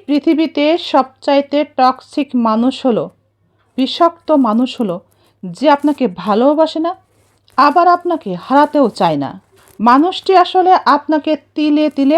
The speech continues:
কষ্ট দিতে চায়। স্ত্রী কাকে বলে জানেন? যে পেটে ক্ষুধা রেখে, চোখের সামনে খাবার রেখেও স্বামীর জন্যে অপেক্ষা করে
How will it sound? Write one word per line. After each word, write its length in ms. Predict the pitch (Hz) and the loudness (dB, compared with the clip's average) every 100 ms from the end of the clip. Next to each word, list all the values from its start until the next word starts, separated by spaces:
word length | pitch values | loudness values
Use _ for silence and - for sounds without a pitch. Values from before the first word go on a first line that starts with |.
| 330 | 0
কষ্ট 320 | 247 254 254 302 | 0 0 0 -4
দিতে 180 | 233 214 170 | -2 -4 -4
চায়। 200 | 170 139 143 - _ _ _ _ _ _ _ - | -4 -4 -6 -16 _ _ _ _ _ _ _ -2
স্ত্রী 420 | 349 - - 415 | -2 -2 2 2
কাকে 300 | 381 359 381 | 4 2 2
বলে 260 | 359 339 359 302 | 2 4 2 2
জানেন? 300 | 302 349 285 160 - _ _ _ _ _ | 2 2 -2 -6 -14 _ _ _ _ _
যে 260 | 185 175 285 320 403 - | -10 -2 2 2 0 -2
পেটে 280 | 311 320 339 - | -2 0 -2 0
ক্ষুধা 280 | 269 233 311 | 0 4 4
রেখে, 340 | 302 247 220 359 - _ _ _ - | 2 0 -4 -4 -8 _ _ _ -4
চোখের 360 | 349 349 415 - - | -4 0 -2 -2 0
সামনে 380 | 370 349 349 359 381 | 2 4 2 -2 -4
খাবার 460 | - 294 277 302 311 | 2 2 4 4 4
রেখেও 420 | 277 262 - 277 415 _ _ _ _ | 0 -2 -2 -2 -2 _ _ _ _
স্বামীর 520 | - - 277 269 349 370 | -4 2 2 2 0 0
জন্যে 360 | 330 311 302 302 220 | 2 2 4 4 2
অপেক্ষা 380 | 269 294 - 302 | 0 -4 -2 -2
করে 300 | 277 202 | 0 -2